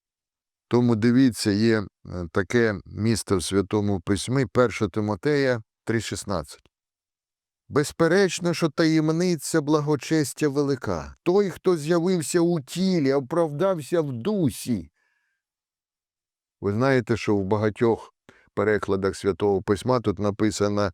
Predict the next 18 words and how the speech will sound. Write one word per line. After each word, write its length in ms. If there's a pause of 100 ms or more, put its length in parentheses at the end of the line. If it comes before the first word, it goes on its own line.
«Бог 500
з'явився 640
у 180
тілі, 420 (100)
оправдався 800
в 60
дусі, 580 (640)
показався 800 (100)
ангелам, 640 (340)
був 260
проповіданий 840
між 260
народами, 720
в 80
нього 380
повірили 600
у 160
світі, 600